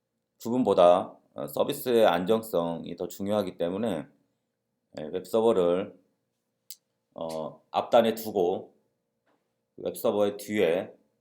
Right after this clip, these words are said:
웹 애플리케이션 서버를 두는 구조를 많이 가져가고 있습니다. 웹서버로는 저희가 과거에는 아파치 웹서버를 많이 사용했는데요.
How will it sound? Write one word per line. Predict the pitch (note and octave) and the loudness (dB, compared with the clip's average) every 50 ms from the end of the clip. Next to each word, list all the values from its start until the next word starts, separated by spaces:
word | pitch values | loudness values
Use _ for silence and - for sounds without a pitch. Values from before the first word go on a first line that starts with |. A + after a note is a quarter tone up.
| _ _ _ _ | _ _ _ _
웹 | - F#2 F#2 F#2 | -6 -4 -2 -2
애플리케이션 | F2+ F2+ - G#2+ - - F#2+ F#2+ F#2+ | -2 -4 -6 -12 -8 -6 -6 -6 -6
서버를 | - F2+ F#2 F#2+ G#2 G#2+ G#2 G2 F#2 G#2 A2+ A#2+ B2+ A#2+ - | -2 -2 -2 0 2 2 2 2 2 0 0 0 -2 -4 -8
두는 | - F#2+ F#2+ F2+ | -12 -10 -10 -10
구조를 | - - F2 F#2+ F#2 F2 D#2+ D2+ E2+ - - _ _ _ _ _ _ _ _ _ _ - | -10 -6 -2 -2 0 0 0 -2 -4 -6 -8 _ _ _ _ _ _ _ _ _ _ -8
많이 | - D2+ E2+ F2+ F2+ | -8 -6 -6 -6 -8
가져가고 | F2+ - F2+ F2+ F#2+ F#2+ D#2+ E2 E2 E2+ F2 | -8 -10 -8 -6 -6 -4 -2 -2 -4 -4 -6
있습니다. | C#2+ - - - D2 C2+ B1+ - _ _ _ _ _ _ _ _ _ _ _ _ _ _ _ _ _ _ _ _ _ _ _ _ _ _ _ _ _ _ _ _ _ _ _ _ - | -10 -10 -14 -18 -18 -20 -20 -20 _ _ _ _ _ _ _ _ _ _ _ _ _ _ _ _ _ _ _ _ _ _ _ _ _ _ _ _ _ _ _ _ _ _ _ _ -4
웹서버로는 | A2+ G2+ G#2 G#2+ - - C#3+ C3+ B2+ C3+ C3 C3 B2+ B2+ B2 A#2+ A2+ - - - - _ _ _ _ _ _ _ _ _ _ _ _ _ _ _ _ _ _ _ _ _ _ _ _ _ _ - G#2 A#2 B2 A#2+ G#2 G2+ G#2+ A2+ A2 G2 E2 D#2 C#2 - _ | 0 2 2 2 2 2 2 4 6 8 8 10 10 10 8 6 4 0 -2 -10 -16 _ _ _ _ _ _ _ _ _ _ _ _ _ _ _ _ _ _ _ _ _ _ _ _ _ _ -4 -2 0 0 0 0 0 0 0 -2 -2 -4 -8 -10 -14 _
저희가 | - - G2+ F#2+ F#2+ G2+ G2 - | -14 -8 -6 -2 0 0 -2 0
과거에는 | - G#2+ G#2 G2 A2+ A#2 A#2 A#2 A#2 A2+ A2+ A2 A2 - | 0 0 4 6 8 8 10 10 8 8 6 2 0 4
아파치 | E2 G#2 - - C#3 C#3 C#3+ - - C#3 B2 | 2 2 4 4 0 0 0 -4 -2 2 2
웹서버를 | F#2+ - - - A2 G2+ G#2 G2+ G#2 | 2 2 2 -2 -2 -2 0 -2 0
많이 | F#2 E2 D#2+ F2+ F#2 | 0 0 0 0 -2
사용했는데요. | - A#2+ A2+ A2 A2+ A2+ A2 G#2 F#2 F2 F2+ G#2 A2 F#2 D2 D2 - | -2 0 0 0 0 -2 -4 -4 -2 2 2 2 2 2 -2 -6 -12